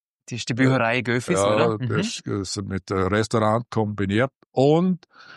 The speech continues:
Speaker 2: ist eine Ver-, Vertriebsstelle für heimische Produkte, wie wir sie hier erzeugen.
Speaker 1: Mhm.
Speaker 2: Die, mit denen haben wir sehr gut
Speaker 1: Das
Speaker 2: zusammen.
Speaker 1: heißt, die Früchte werden auch getrocknet?
Speaker 2: Ja, das machen wir auch. Äh,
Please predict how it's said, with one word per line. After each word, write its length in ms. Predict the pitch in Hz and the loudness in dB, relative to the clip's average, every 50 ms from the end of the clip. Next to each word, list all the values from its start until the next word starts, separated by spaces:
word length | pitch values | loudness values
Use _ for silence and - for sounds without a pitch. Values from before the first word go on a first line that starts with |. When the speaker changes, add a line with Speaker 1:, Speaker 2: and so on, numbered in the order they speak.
| - _ | -20 _
Speaker 2:
ist 260 | - 127 127 113 - | -2 0 0 2 2
eine 320 | 127 120 120 120 120 117 110 | 2 4 4 4 4 4 2
Ver-, 300 | - 113 117 113 110 101 - | 2 2 2 2 2 0 -2
Vertriebsstelle 920 | - 113 107 - 120 123 131 143 131 - - - 123 123 120 123 123 117 | -2 -4 -2 2 2 4 4 2 0 -2 0 0 2 2 2 2 0 0
für 480 | - 123 117 117 120 113 113 110 104 92 | 0 0 2 2 2 2 2 0 0 0
heimische 480 | 107 110 110 113 117 104 - - 110 | 0 0 0 0 -2 -2 -2 -2 -2
Produkte, 720 | 101 - 110 107 95 104 113 120 - - - - 107 98 | -2 -2 -2 -2 -2 -2 -4 -4 -6 -8 -6 -4 -4 -2
wie 160 | 98 101 101 | -2 -2 0
wir 160 | 101 107 101 95 | 0 0 0 0
sie 180 | 87 98 98 | 0 0 0
hier 240 | 98 101 104 110 101 | 2 2 2 2 2
erzeugen. 600 | 95 92 92 - - 95 90 87 87 78 85 107 110 113 | 0 -2 -2 -2 -2 0 0 0 -2 -4 -6 -8 -8 -4
Speaker 1:
Mhm. 60 | 107 | 0
Speaker 2:
Die, 420 | - 113 113 113 110 107 107 104 98 | 2 4 4 4 4 4 2 2 2
mit 200 | 104 107 92 - | 0 0 0 0
denen 240 | 110 110 107 104 104 | 0 0 0 0 0
haben 500 | 101 95 95 98 95 101 98 98 95 98 | 2 2 2 2 0 -2 -2 -2 -4 -6
wir 120 | 98 92 - | -6 -6 -2
sehr 200 | - 107 95 90 | 0 0 0 0
gut 260 | 87 101 95 95 - | -2 -4 -4 -4 -6
Speaker 1:
Das 40 | - - 90 | -6 -6 -4
Speaker 2:
zusammen. 160 | - 95 92 101 | 0 2 2 2
Speaker 1:
heißt, 160 | 113 131 151 | 2 0 -2
die 40 | 160 | 0
Früchte 380 | 180 180 147 151 135 - 147 | 2 2 0 0 0 -2 0
werden 220 | 127 131 131 120 123 | 0 0 0 0 0
auch 160 | 120 117 - - _ | -2 -2 -4 -10 _
getrocknet? 760 | - 135 - - 135 127 - - 139 135 143 143 - - - - _ _ _ | -10 -8 -2 -2 -2 -2 -2 -6 -6 -6 -6 -6 -8 -14 -16 -18 _ _ _
Speaker 2:
Ja, 480 | 95 98 98 95 98 101 110 123 156 156 - _ _ _ | -2 0 2 4 4 4 4 4 2 0 -4 _ _ _
das 160 | - 98 90 101 | -6 -6 -2 0
machen 380 | 117 113 107 101 - 113 107 | 2 2 2 0 0 0 2
wir 160 | 104 104 95 87 | 2 2 2 2
auch. 280 | 92 107 131 151 - - - | 2 2 0 0 -4 -8 -12
Äh, 300 | - 127 107 104 101 110 | -8 -6 -6 -4 -6 -6